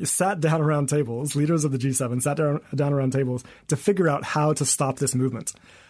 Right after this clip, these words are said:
Um, the movement was called developmentalism, uh, and, uh, and it was very successful. And, uh, and they couldn't figure out ways to sort of block this because it was becoming very powerful. In the halls of the U N, which was a democratic body, Global South countries were winning,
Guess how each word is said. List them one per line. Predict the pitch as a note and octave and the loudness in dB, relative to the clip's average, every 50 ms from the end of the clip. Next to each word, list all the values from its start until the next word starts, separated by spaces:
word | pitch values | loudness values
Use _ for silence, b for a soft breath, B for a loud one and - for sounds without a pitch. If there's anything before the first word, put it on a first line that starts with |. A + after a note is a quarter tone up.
| B - | B -6
Um, | C3 B2 B2 B2 - - - b b b b b | -4 -4 -2 -4 -6 -6 -8 b b b b b
the | - D#3+ | 2 4
movement | F#3 F#3 F3 D#3+ | 4 4 4 2
was | C#3+ C3 | 2 0
called | - - D#3 C#3+ C3+ B2 | 2 2 2 2 2 0
developmentalism, | C#3 B2+ D3 C#3 C3 C3 C3 B2+ - A#2+ A#2 A2 - - - G#2 - _ | 0 0 0 0 2 0 0 0 -2 -4 -4 -6 -6 -6 -8 -10 -10 _
uh, | - C3+ B2 - - F2+ - G3+ | -8 -6 -6 -6 -6 -8 -10 -8
and, | F3 C#3 B2+ B2 B2 C3 C3 C3 - B B B B B B B B - | -8 -6 -6 -6 -6 -6 -6 -6 -6 B B B B B B B B -4
uh, | C3+ B2 A#2+ A#2+ A#2+ - - - - - - | -2 -2 0 -2 -2 -4 -6 -6 -8 -10 -8
and | D3 C#3 C3 B2+ C3+ | -6 -2 -2 0 0
it | C#3 | 0
was | C#3 B2 | 0 0
very | B2 C3+ C3+ | 0 0 0
successful. | - A#2 - - C#3 - - D3 F3+ G3+ B B B B B B B | 0 -2 -2 -2 -2 0 0 0 -2 -2 B B B B B B B
And, | E3+ D#3 D3+ D3 C#3 - - - _ _ _ _ - | 0 2 2 2 0 0 -2 -6 _ _ _ _ -2
uh, | D3+ D3 D3+ - | -2 0 2 2
and | D#3+ E3 | 2 2
they | D#3+ | 2
couldn't | D#3+ - A#3 A3 A3 G3 | 2 2 2 2 2 0
figure | - - F#3 D#3+ E3+ D#3+ | 0 0 0 2 2 2
out | D3+ C#3+ C#3+ C#3 - _ _ _ _ | 2 2 0 -2 -6 _ _ _ _
ways | D3+ C#3+ D#3 D3+ D3+ D3 C#3 - | -2 0 2 4 4 2 2 0
to | D3+ | -2
sort | - D3 C3+ | -2 -2 -2
of | B2 A#2 | -2 0
block | C#3+ C#3+ C#3 C3+ - | 0 0 0 0 0
this | D3+ C#3 - | -2 -2 0
because | D3 C#3 C#3+ C3 | -2 -2 0 0
it | |
was | C3 C3 B2+ | 0 0 -2
becoming | B2+ C3 C3+ C3 C3 | 0 0 0 0 2
very | B2+ D#3 D#3+ D3 | 2 2 2 2
powerful. | - C#3 C3+ C3+ - C#3+ C3 C3 D3 | 0 0 0 0 0 0 -2 -2 -2
In | - D#3 D3 | 0 0 2
the | C3+ | 4
halls | C3 F3 G3 F3 E3 | 4 4 4 4 2
of | D3+ | 2
the | D3 | 2
U | D3 D#3 D3 D3 | 2 2 2 2
N, | C#3 C3+ C3+ C3+ C#3 | 2 2 0 0 -2
which | C3+ - | -2 -2
was | C3 A#2+ | -2 -2
a | A#2 | 0
democratic | D#3 D#3 D#3+ - D3 C#3+ C3 G2+ A2 | 0 0 2 2 0 -2 -2 -2 -2
body, | B2+ B2 A#2+ A#2 A#2 - B B B B B B B B | -4 -4 -4 -6 -8 -10 B B B B B B B B
Global | D#3 E3+ D#3+ D#3 | 2 2 2 2
South | - D#3 C#3+ - | 2 0 0 2
countries | D3+ D3 C#3 - C#3 C3+ C3 A2+ - | 0 -2 0 0 0 0 0 -2 -2
were | - C#3+ C#3 | -2 -2 0
winning, | B2+ C3 D#3 D#3+ D#3+ D#3 D3+ D3+ D3 C3+ | 2 2 2 4 4 4 4 4 2 0